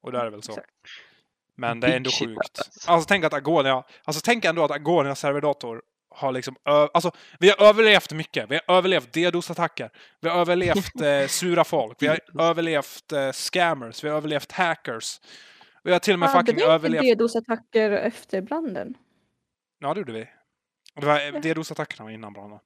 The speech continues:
Speaker 2: Var det innan branden?
Speaker 1: Ja, det var
Speaker 2: Ja,
Speaker 1: bara
Speaker 2: okej.
Speaker 1: några månader innan.
Speaker 2: Ja.
Speaker 1: <laughs>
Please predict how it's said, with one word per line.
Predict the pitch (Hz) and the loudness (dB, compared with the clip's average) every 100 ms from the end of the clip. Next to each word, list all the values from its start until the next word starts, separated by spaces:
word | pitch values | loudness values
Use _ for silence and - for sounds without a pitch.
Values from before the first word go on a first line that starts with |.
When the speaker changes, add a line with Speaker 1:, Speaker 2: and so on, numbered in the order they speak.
| _ _ _ _ _ - - - | _ _ _ _ _ -6 -4 -2
Speaker 2:
Var | |
det | 254 | -2
innan | 254 247 240 | -2 -2 -4
branden? | 156 - | -6 -8
Speaker 1:
Ja, | 143 | -4
det | |
var | 135 | -2
Speaker 2:
Ja, | |
Speaker 1:
bara | 127 | -2
Speaker 2:
okej. | 120 | -4
Speaker 1:
några | 123 120 | -6 -6
månader | 131 120 110 113 | -6 -6 -10 -12
innan. | 113 113 - - - - - - - | -14 -10 -12 -12 -8 -8 -6 -12 -12
Speaker 2:
Ja. | 214 208 | -8 -6
Speaker 1:
<laughs> | - | -4